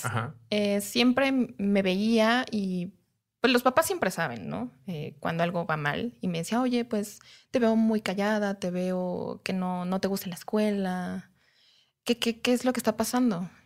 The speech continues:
Speaker 2: Y, pues, yo ya le contaba, "Es que me molestan, es que me hacen esto, em, hay niños que, pues, me tratan muy mal".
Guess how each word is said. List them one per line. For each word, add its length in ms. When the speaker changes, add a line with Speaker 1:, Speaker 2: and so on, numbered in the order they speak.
Speaker 2:
Y, 180
pues, 220
yo 120
ya 120
le 120
contaba, 480
"Es 100
que 100
me 60
molestan, 680
es 140
que 140
me 120
hacen 260
esto, 920
em, 580
hay 120
niños 400
que, 400
pues, 120
me 80
tratan 280
muy 140
mal". 580